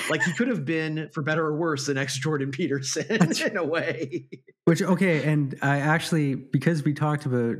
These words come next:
Speaker 2: some of this stuff, it, I, I just want to throw in an interesting tidbit, and you don't even necessarily have to respond to it. It's just a little thought
Speaker 1: Sure.
Speaker 2: experiment, something fun to think about.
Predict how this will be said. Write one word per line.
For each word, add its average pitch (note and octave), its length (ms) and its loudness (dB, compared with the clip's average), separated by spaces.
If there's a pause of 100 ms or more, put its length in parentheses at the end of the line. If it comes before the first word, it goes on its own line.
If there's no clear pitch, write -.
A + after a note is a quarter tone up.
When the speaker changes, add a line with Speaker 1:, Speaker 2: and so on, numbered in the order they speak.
(920)
Speaker 2:
some C3 200 2
of A2+ 80 0
this A2 140 -2
stuff, C3+ 420 0
it, C#3 240 0
I, C#3 200 2
I D#3+ 40 2
just D#3 160 0
want D#3+ 140 4
to C#3 60 -2
throw D#3 180 2
in D3 60 2
an C#3 100 0
interesting C#3 480 0
tidbit, B2 460 0
and C#3 80 4
you C#3 80 2
don't D3+ 140 4
even A#2+ 260 0
necessarily A#2+ 460 2
have A2+ 120 0
to A#2+ 80 2
respond A#2 440 2
to G#2 120 0
it. G#2+ 160 0
It's C3+ 140 0
just C3+ 160 4
a - 420 -4
little D#3+ 140 6
thought C#3+ 240 4
Speaker 1:
Sure. C#3 80 2
Speaker 2:
experiment, C#3+ 440 2
something C#3 320 2
fun C3+ 300 2
to B2 80 -2
think C3 220 0
about. G#2+ 340 0